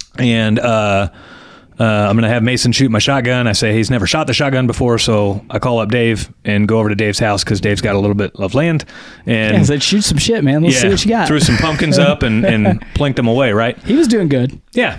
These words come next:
Speaker 1: yeah, he did it. He did all right. Um, so he shot the gun six times at your house. Um,
Speaker 2: Is that all it was?
Speaker 1: and we go out hunting. He, i-, this was the best day I've ever had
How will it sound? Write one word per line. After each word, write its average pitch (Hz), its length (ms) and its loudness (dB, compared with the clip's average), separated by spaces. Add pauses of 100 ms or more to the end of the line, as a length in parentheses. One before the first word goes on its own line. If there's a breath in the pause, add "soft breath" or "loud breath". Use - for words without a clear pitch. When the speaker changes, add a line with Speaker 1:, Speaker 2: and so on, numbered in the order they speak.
(180)
Speaker 1:
yeah, 190 120 2
he 160 100 0
did 170 160 0
it. 127 80 2
He 160 80 2
did 143 160 2
all 104 100 0
right. 101 340 -4
Um, 113 680 0
so 135 300 0
he 123 180 0
shot 151 340 -2
the 127 100 -2
gun 127 680 0 (200)
six - 460 -2
times 110 540 0
at 98 80 -2
your 104 160 0
house. 87 400 -2 (720 loud breath)
Um, 101 800 -2
Speaker 2:
Is 127 60 -4
that 156 100 0
all 156 160 0
it - 20 2
was? 170 180 -2 (260)
Speaker 1:
and 117 320 0
we 120 80 0
go 151 180 2
out 147 220 0
hunting. 113 460 0 (800 soft breath)
He, 123 560 -2 (560)
i-, 131 100 -2 (160)
this 170 280 -2
was 170 240 0
the 139 200 2
best 131 380 -2
day 110 360 0
I've 101 200 -2
ever 113 340 0
had 98 540 -6